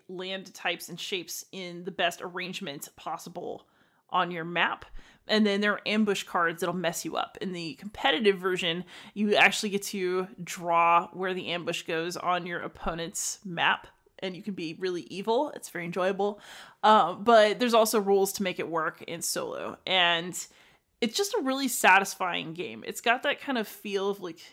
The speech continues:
you know, Tetris, of like, "Ooh, where can I fit the shape?" But you're also thinking about, like, "Oh, you know, do I want to,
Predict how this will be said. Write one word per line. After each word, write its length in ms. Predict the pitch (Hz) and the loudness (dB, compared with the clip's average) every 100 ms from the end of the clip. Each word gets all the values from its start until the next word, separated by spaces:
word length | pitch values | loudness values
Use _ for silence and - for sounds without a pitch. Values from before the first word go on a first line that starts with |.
| - | -12
you 100 | 208 | -10
know, 80 | 160 | -10
Tetris, 560 | - 220 220 175 170 | -4 -2 -2 -4 -8
of 80 | - | -10
like, 100 | 143 | -6
"Ooh, 120 | 208 | -4
where 220 | 233 196 | -2 -2
can 120 | 202 208 | -2 -4
I 60 | |
fit 180 | 190 180 | -8 -12
the 60 | - | -10
shape?" 640 | - - 254 254 254 247 - - - - | -6 -4 -4 -4 -8 -12 -20 -20 -20 -8
But 240 | - 180 160 | -2 0 0
you're 160 | 214 | 2
also 220 | 202 208 226 | 2 2 -2
thinking 300 | 220 214 196 | -4 -4 -6
about, 180 | 175 | -4
like, 140 | 143 170 | -6 -2
"Oh, 380 | 165 214 196 180 | 2 2 2 -2
you 120 | 180 | -4
know, 140 | 185 | -4
do 100 | 180 | 0
I 80 | 190 | 2
want 380 | 190 185 180 - | 2 0 -2 -2
to, 540 | - 190 180 180 185 | -6 -4 -2 -2 -4